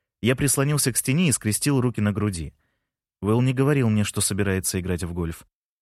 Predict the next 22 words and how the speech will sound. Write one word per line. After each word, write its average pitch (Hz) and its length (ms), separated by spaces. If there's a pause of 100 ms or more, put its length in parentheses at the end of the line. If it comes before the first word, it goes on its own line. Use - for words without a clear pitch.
(180)
"С - 80
какой 185 300
стати 160 340
ему 123 220
тебе 123 260
это 117 120
говорить, 123 440
малыш?" 101 400 (580)
Бакстер 135 400
рассмеялся 135 640
и 104 40
наклонился, 117 540
чтобы 98 280
погладить 101 480
Сэдди. 80 480 (720)
"Он 233 200
играет 185 360
с - 60
ветеранами". 131 680 (1200)
Нашему 170 340
шоколадному 147 640
лабрадору 123 720